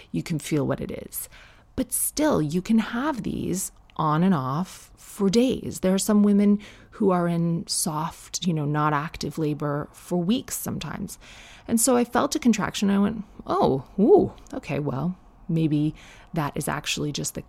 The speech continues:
castor oil doing something to my butt." I didn't really <laughs> know. And then it happened again only four minutes later. And I thought,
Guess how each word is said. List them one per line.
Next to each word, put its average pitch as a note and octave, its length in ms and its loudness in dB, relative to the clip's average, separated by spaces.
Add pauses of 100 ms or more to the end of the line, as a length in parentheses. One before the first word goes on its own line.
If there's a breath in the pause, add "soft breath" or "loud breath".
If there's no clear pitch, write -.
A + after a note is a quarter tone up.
castor - 480 -6
oil B2+ 200 -4
doing C#3+ 280 -2
something - 360 -6
to - 360 -4
my C3 220 0
butt." C3 420 -2
I F3 60 0
didn't C#3+ 180 -2
really A#2 180 -6
<laughs> E3 80 2
know. - 240 -4 (640 loud breath)
And F#3 220 6
then E3+ 360 2
it F#3+ 80 -2
happened E3+ 440 -2
again E3+ 680 4 (160)
only F3+ 360 8
four E3+ 400 0
minutes D#3+ 360 -2
later. A#3+ 300 0
And - 160 -6
I D3 100 -6
thought, B2+ 380 -4